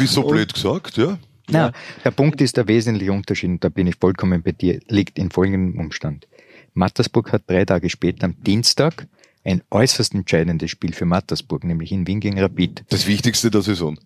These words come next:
Speaker 3: Könnte man fast so sagen, ja. Und das bedeutet aber, während es für die Admira nach dem Spiel aus ist, egal wie es ausgeht, man hat das Saisonziel erreicht, ist es bei Mattersburg noch nicht der Fall, sondern Mattersburg könnte jetzt die Überlegungen haben,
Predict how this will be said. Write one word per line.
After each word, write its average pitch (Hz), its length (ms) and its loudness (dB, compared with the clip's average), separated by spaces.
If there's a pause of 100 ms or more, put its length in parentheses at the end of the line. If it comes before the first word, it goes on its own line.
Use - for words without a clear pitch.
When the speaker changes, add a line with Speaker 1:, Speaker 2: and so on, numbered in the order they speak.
(140)
Speaker 3:
Könnte 117 260 0
man 131 160 2
fast - 400 -2
so 123 80 0
sagen, 80 360 0
ja. 95 100 0
Und 101 240 -4
das 104 100 -2
bedeutet 110 520 0
aber, 92 280 0 (360)
während 104 280 2
es 113 140 2
für 113 180 0
die 107 160 2
Admira 120 380 0
nach 104 240 0
dem 117 140 -2
Spiel 98 260 -4
aus 85 260 0
ist, - 280 -4 (320)
egal 98 420 2
wie 117 80 0
es 110 120 2
ausgeht, 98 420 2
man 95 160 -2
hat 95 220 -4
das 104 120 0
Saisonziel 104 480 0
erreicht, 90 460 0 (280)
ist 110 180 -4
es 107 100 -4
bei 98 140 0 (140)
Mattersburg 90 720 0 (140)
noch 113 160 -2
nicht 151 240 2
der 101 80 4
Fall, 78 340 0
sondern 87 420 0 (160)
Mattersburg 127 640 0
könnte 120 320 0
jetzt - 160 -2
die 117 40 0
Überlegungen 107 600 2
haben, 127 260 2